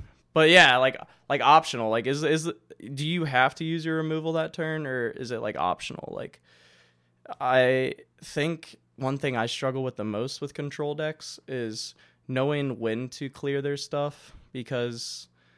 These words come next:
yeah, like, with, with, um, the Miracle Rogue I was facing, it's like there,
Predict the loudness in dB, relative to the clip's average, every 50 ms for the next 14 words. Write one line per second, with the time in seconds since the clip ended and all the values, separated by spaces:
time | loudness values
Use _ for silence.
0 | _ _ _ _ _ _ _ _ _ _ _ _ _ _ _ _ _ _ _ -2
1 | 0 0 0 0 -2 -2 -2 -2 -2 -2 -6 -14 -10 -6 -4 -4 -4 -4 -6 -4
2 | -4 -2 -4 -4 -4 -6 -8 -8 -10 -6 -4 0 0 0 -2 -2 -4 -4 -2 -2
3 | -2 -2 -2 -4 -4 -6 -6 -6 -6 -6 -8 -8 -8 -8 -10 -8 -6 -6 -6 -6
4 | -4 -6 -6 -6 -6